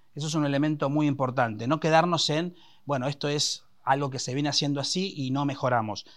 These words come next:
Creo que en términos generales le falta mucha gestión a la empresa familiar, independientemente del tamaño, ¿eh? Esto no estoy hablando de la, del pequeño emprendimiento, sino también las medianas. Uno encuentra que las estructuras no son las adecuadas, el,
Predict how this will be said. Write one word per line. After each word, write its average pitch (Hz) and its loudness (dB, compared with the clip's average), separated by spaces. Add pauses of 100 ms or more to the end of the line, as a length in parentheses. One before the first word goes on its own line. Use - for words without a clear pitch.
(200)
Creo 180 0
que 185 -2
en 156 0
términos 175 -4
generales 170 0
le 147 -4
falta 151 -4
mucha 147 -2
gestión 147 -6 (180)
a - -12
la 120 -8
empresa 110 -10
familiar, 101 -16 (340)
independientemente 202 0
del 147 0
tamaño, 117 0
¿eh? 160 -4
Esto 139 -8
no 139 -2
estoy 143 -4
hablando 147 0
de 127 0
la, 117 2
del 120 -6
pequeño 151 -2
emprendimiento, 135 -2
sino 147 -4
también 185 -2
las 147 -2
medianas. 185 0 (380)
Uno 175 -2
encuentra 165 0
que 170 -2 (880)
las 139 -2
estructuras 139 -4
no 135 -6
son 131 -10
las 120 -14
adecuadas, 131 2
el, 127 -10